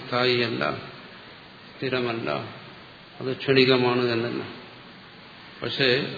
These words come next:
ആ അവസ്ഥയിൽ അത് ജാഗ്രതയായി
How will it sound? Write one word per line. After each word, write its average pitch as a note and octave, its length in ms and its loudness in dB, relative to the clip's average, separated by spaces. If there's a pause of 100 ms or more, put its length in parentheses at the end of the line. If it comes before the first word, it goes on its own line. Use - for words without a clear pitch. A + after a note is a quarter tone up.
(100)
ആ C3+ 80 6
അവസ്ഥയിൽ C#3+ 560 8 (1040)
അത് A#2+ 120 -4 (100)
ജാഗ്രതയായി C#3+ 720 6